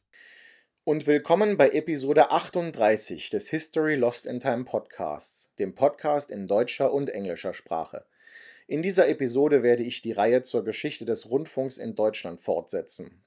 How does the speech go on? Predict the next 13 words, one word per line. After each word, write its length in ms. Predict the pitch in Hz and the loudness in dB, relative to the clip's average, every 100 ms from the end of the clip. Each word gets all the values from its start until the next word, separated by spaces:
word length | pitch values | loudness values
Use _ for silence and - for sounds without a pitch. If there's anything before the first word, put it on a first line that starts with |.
| 135 | -6
Diesmal 400 | 160 185 165 143 | -4 0 0 0
geht 180 | 123 | -4
es 140 | 117 - | -6 -10
um 160 | 107 | -12
die 80 | 95 | -12
D 160 | 87 95 | -10 -6
D 120 | 92 | -4
R 300 | - 123 151 | -2 -2 -2
in 80 | 101 | -6
den 160 | 92 85 | -10 -12
frühen 360 | - 135 147 | -10 -6 -6
neunzehnhundertfünfziger 1200 | 131 104 113 - 113 110 107 - 104 - - 101 120 | -4 -4 -4 -8 -8 -6 -8 -10 -14 -14 -12 -6 -4
Jahren. 440 | 101 76 76 65 | -4 -6 -8 -16